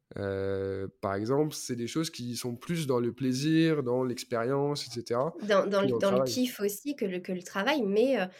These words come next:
Speaker 2: c'est, heu, la frontière, c'est ça. Enfin, je pense pas qu'il y aura une, une réponse, en effet, universelle.
Speaker 1: C'est
Speaker 2: C'est
Speaker 1: ça.
Speaker 2: vraiment en fonction des personnes, des projets, des side projects, des objectifs de chacun,
Speaker 1: Mmh.
Speaker 2: rémunérés, pas rémunérés. Et après, il y aurait quelque chose, typiquement, voilà, ne, les communautés, je pourrais dire que c'est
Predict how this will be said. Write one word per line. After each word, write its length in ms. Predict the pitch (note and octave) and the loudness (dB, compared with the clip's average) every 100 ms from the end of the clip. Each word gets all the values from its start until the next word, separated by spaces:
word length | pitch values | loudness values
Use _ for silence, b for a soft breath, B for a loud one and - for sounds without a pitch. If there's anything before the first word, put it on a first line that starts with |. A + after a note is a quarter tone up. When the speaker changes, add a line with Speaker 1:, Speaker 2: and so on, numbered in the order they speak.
| B - | B -14
Speaker 2:
c'est, 340 | - F#3+ F#3 | -4 0 2
heu, 220 | F3 E3+ | 0 0
la 100 | F3 | -2
frontière, 380 | F#3+ G#3+ G#3+ C#4+ | 0 -2 -2 -2
c'est 100 | A#3+ | -4
ça. 120 | - | -8
Enfin, 180 | - E3+ | -8 -4
je 180 | F#3+ F#3 | -4 -4
pense 140 | A3 A#3 | -6 -2
pas 120 | D4+ | 0
qu'il 140 | D4+ | 2
y 20 | |
aura 100 | A#3+ G#3 | 0 2
une, 320 | A3 A3 G3 | 2 0 0
une 140 | G3 G3 | 0 0
réponse, 400 | G3+ G3 A#3+ A#3+ | -2 -2 -6 -4
en 100 | G#3 | -4
effet, 240 | F#3+ - | -4 -2
universelle. 560 | G#3+ F#3+ F#3 - B3+ C4+ | -2 0 -2 -2 -4 -2
Speaker 1:
C'est 140 | - | -4
Speaker 2:
C'est 0 | |
Speaker 1:
ça. 160 | G3+ B2 | -2 -2
Speaker 2:
vraiment 300 | F#3 G#3 B3 | 0 0 2
en 40 | |
fonction 420 | B3 - A3 - A#3 | 2 0 -4 -2 -2
des 120 | G#3+ | -2
personnes, 420 | G3 F#3+ - B3+ | -4 -4 -2 0
des 100 | G#3+ | 0
projets, 500 | G3 - G#3+ G3 A3 | -4 -2 0 0 -2
des 80 | G#3+ | -4
side 220 | G3+ G3 | -6 -8
projects, 500 | F#3+ - F#3+ G#3+ A3 | -8 -8 -4 0 0
des 280 | G3+ F#3 F#3+ | 0 0 2
objectifs 480 | G#3+ G#3 A3+ - A3 | 0 0 -4 -6 -4
de 80 | G#3 | -2
chacun, 400 | - G3 G3 B3+ B B | -2 -2 -2 -4 B B
Speaker 1:
Mmh. 140 | - A#2 | -10 0
Speaker 2:
rémunérés, 460 | A3 G#3+ G#3 G3 A#3 | 4 4 4 2 2
pas 120 | G#3+ | 0
rémunérés. 580 | G3+ G3+ G3 F#3 G#3 C#4 B B _ | 0 2 2 2 0 -2 B B _
Et 160 | G3+ F#3+ | 4 6
après, 200 | F#3+ C4+ | 6 2
il 60 | |
y 100 | A3 | 4
aurait 220 | F#3+ G3 | 0 -2
quelque 220 | G3 F#3 G3 | -4 -4 0
chose, 240 | C#4 C#4 | -2 -2
typiquement, 380 | - G3+ F#3+ A#3+ | -10 -8 -2 0
voilà, 180 | B3+ B3+ | 0 0
ne, 320 | F#3+ F3+ - | 0 -2 -4
les 120 | F3+ | -6
communautés, 640 | F#3 G3 G3 G3 F#3+ C#4+ - | -2 2 4 4 4 2 0
je 80 | - | -4
pourrais 180 | G3 F#3+ | 0 2
dire 200 | G#3+ A#3+ | 2 0
que 60 | |
c'est 200 | - G3 | -4 -6